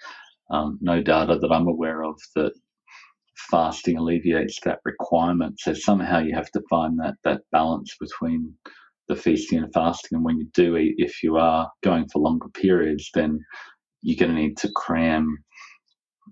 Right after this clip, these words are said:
more nutrients, not more calories, into those feasting periods. So, yeah, it's all about nutrient density at that point of getting the nutrients you need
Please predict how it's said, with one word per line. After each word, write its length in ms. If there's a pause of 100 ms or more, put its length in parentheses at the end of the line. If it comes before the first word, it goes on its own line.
(380)
more 260
nutrients, 800
not 180
more 180
calories, 680
into 680 (240)
those 420 (460)
feasting 480
periods. 600 (180)
So, 260 (480)
yeah, 280
it's 200
all 120
about 260 (200)
nutrient 480
density 440
at 120
that 260
point 360
of 140
getting 420 (480)
the 80
nutrients 640
you 100
need 180